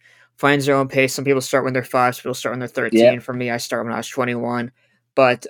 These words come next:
Speaker 1: uh, not really tw-, twenty-one, but, you know, I'm trying to take it more seriously now. But, so how, when did you start? How did you start, and how did that evolve for
Speaker 2: So,
Speaker 1: you?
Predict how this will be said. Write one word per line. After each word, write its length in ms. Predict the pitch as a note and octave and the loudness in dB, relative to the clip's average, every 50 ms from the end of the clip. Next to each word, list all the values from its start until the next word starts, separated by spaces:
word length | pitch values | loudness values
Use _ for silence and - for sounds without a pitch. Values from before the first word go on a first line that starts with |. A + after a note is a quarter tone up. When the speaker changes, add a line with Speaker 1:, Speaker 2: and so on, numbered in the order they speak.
| - | -2
Speaker 1:
uh, 120 | A2+ C#3 D3 | 0 0 2
not 220 | D3 D#3 D3+ A#2+ | 2 2 0 0
really 200 | A#2+ B2 B2 A#2+ | 0 -2 -4 -4
tw-, 220 | A#2 - - - _ | -6 -8 -14 -14 _
twenty-one, 480 | - C3+ B2+ B2 B2 B2 A#2+ A#2+ A#2 A#2 | -8 -6 -6 -4 -4 -4 -6 -6 -6 -4
but, 160 | A#2+ A#2+ A2+ | -4 -4 -4
you 80 | C3 B2+ | -4 -4
know, 200 | A#2+ A#2+ A#2+ B2+ | -6 -6 -6 -6
I'm 160 | - - B2 | -8 -10 -12
trying 260 | - - B2 A2+ A2+ A2+ | -10 -6 -6 -6 -6 -6
to 40 | |
take 100 | - A#2+ B2 | -6 -6 -6
it 40 | A2 | -4
more 140 | B2 B2 | -6 -6
seriously 520 | - - - B2+ B2 A#2 A#2 - - B2+ A#2+ | -6 -4 -2 -2 -2 -2 -2 -4 -6 -6 -4
now. 240 | A#2 A#2+ A#2 A#2 A#2+ | -4 -2 -2 -4 -4
But, 340 | B2 - A#2+ A2+ A#2+ - _ _ _ _ | -2 -2 -2 -2 -2 -4 _ _ _ _
so 220 | - - - C3+ C3+ | -8 -2 0 0 2
how, 220 | C3+ D3 C#3+ C#3 - | 2 2 0 0 0
when 140 | C#3+ C#3+ D3 | 0 0 0
did 140 | E3 D#3 D3 | 0 0 0
you 80 | D#3 D3+ | -2 -4
start? 400 | - - - D3 C3+ C3 - B2 | -4 -2 0 2 2 2 2 0
How 200 | B2+ B2+ B2+ C3 | 0 0 2 2
did 100 | C3 C3 | 0 -2
you 80 | C3+ | -4
start, 380 | C3 - - C#3+ C3 B2+ B2 B2 | -6 -4 -2 0 0 0 0 -2
and 80 | - | -4
how 140 | B2+ B2 A#2+ | -6 -4 -4
did 100 | A#2+ A#2 | -4 -2
that 180 | B2 A#2+ A2 A#2+ | -2 -2 -2 -2
evolve 400 | A#2 A#2 A#2+ A#2 A2+ A#2 A#2 - | -4 -4 -2 -2 -2 -2 -4 -6
for 140 | - - - | -4 0 2
Speaker 2:
So, 120 | G3+ G3+ G3 F#3+ F#3+ | 4 4 4 4 2
Speaker 1:
you? 100 | F3 | 0